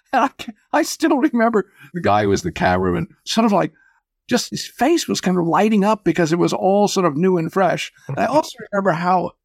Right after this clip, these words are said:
innocent and naive I was. Uh, Peter Falk, who I later became friends with because John Cassavetes became one of my mentors, Peter was having financial issues with the studio.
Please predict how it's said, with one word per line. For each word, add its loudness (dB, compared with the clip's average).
innocent 0
and 0
naive 2
I 0
was. -2
Uh, -4
Peter 0
Falk, 0
who 2
I -2
later -2
became -4
friends 0
with 0
because 0
John 0
Cassavetes 0
became 0
one 0
of 2
my 0
mentors, -4
Peter 0
was 0
having 0
financial 2
issues -2
with -2
the -4
studio. -4